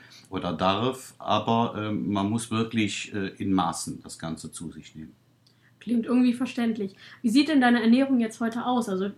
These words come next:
Speaker 2: welche Dinge darfst du nicht essen? Wo musst du weniger essen? Was sind Dinge, die für dich gut sind, schlecht sind?
Speaker 1: Also ernährungsmäßig sieht es bei mir so aus:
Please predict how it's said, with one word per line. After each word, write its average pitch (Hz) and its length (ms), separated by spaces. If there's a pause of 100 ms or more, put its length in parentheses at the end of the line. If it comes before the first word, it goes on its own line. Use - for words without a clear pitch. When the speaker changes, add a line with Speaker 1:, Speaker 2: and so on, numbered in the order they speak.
Speaker 2:
welche 220 240
Dinge 233 220
darfst 202 260
du 214 60
nicht 240 260
essen? 233 420
Wo 220 160
musst 220 240
du 208 100
weniger 247 440
essen? 226 440 (500)
Was 202 160
sind 214 200
Dinge, 233 200
die 214 120
für 208 120
dich 190 200
gut 285 200
sind, 262 260
schlecht 247 380
sind? 240 260 (500)
Speaker 1:
Also 120 380
ernährungsmäßig 139 920
sieht 139 180
es 117 100
bei 110 160
mir 107 160
so 104 220
aus: 139 520